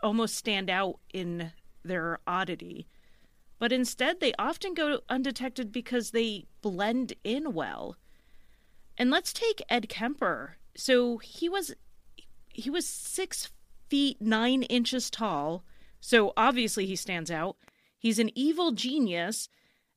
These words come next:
yet he was able to go undetected to the point that he hung out in a cop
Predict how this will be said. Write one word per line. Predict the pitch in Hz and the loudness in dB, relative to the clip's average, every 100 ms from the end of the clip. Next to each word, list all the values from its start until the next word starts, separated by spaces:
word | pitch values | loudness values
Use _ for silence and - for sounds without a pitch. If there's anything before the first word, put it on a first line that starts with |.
| _ - | _ -8
yet | 233 294 - | 0 2 2
he | 320 | -2
was | 392 427 | -2 0
able | 415 392 | -2 -2
to | 302 | 2
go | 285 - | 2 4
undetected | 262 269 262 277 254 269 | 2 2 0 -2 0 -2
to | 254 | 0
the | 233 | -2
point | 226 247 240 247 | -2 0 0 2
that | 233 - | 0 -2
he | - 294 | 0 -2
hung | - 269 277 | 0 0 2
out | 262 269 - | 2 0 0
in | 240 | 0
a | 226 | 0
cop | - - 302 | -4 -4 -4